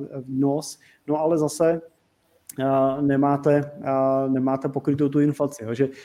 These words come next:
potřebujete pokud možno produkt, který dokáže vydělat jak na výplatu renty,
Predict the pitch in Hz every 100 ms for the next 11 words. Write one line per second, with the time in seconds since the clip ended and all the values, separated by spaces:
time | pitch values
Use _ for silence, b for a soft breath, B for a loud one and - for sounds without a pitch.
0 | B 151 147 190 185 185 160 175 175 160
1 | 175 156 143 156 160 156 156 156 143 143
2 | 139 156 156 156 147 160 151 143 139 147
3 | 156 147 147 151 143 123 123 120 151 160